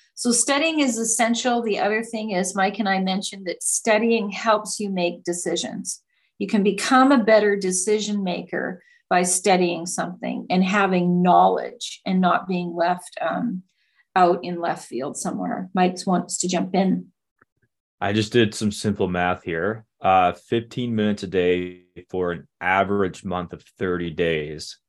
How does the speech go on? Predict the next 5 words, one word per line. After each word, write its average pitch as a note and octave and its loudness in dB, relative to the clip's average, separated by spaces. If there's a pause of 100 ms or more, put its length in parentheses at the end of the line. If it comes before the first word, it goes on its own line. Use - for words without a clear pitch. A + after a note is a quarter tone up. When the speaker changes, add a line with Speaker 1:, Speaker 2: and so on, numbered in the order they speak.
(100)
Speaker 2:
is E2+ 0
seven G2 0
point F#2+ -4
five E2 0
hours. D#2+ -6